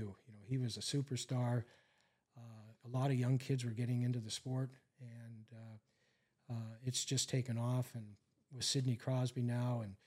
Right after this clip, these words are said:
and just the suc-, success that the, uh, Penguins have had over the last, you know, twenty or so years, it's, uh, or thirty years now,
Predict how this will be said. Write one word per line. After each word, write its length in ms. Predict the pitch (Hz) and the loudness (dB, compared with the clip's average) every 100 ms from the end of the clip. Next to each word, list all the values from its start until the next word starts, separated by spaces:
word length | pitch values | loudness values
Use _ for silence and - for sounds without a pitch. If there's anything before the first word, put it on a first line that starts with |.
| _ _ _ _ _ - | _ _ _ _ _ -16
and 180 | 117 113 | -14 -4
just 280 | 123 - - | -2 -2 -4
the 60 | |
suc-, 360 | 104 - 123 - - | -2 -2 -4 -8 -8
success 520 | - 131 - 139 120 | -4 -2 2 2 2
that 140 | 127 - | 0 -2
the, 280 | 120 113 | -2 0
uh, 20 | 107 107 | -4 0
Penguins 300 | 135 135 120 | 4 4 2
have 100 | 107 | -2
had 280 | 127 123 117 | -2 0 0
over 200 | 117 117 | -4 -10
the 260 | 113 113 117 | -16 -10 -6
last, 320 | 117 - - - - - | -4 -4 -8 -14 -20 -20
you 60 | 117 | -20
know, 60 | 107 | -16
twenty 260 | - 131 120 | -2 0 0
or 60 | |
so 200 | 107 127 | 0 -2
years, 400 | 117 117 120 113 | -2 0 -2 -2
it's, 260 | 123 - - | -4 -4 -8
uh, 40 | 110 113 _ _ - | -10 -12 _ _ -4
or 60 | 127 | 0
thirty 280 | 135 156 139 | 4 4 4
years 240 | 104 98 | -2 -6
now, 320 | 120 123 107 | -2 0 -2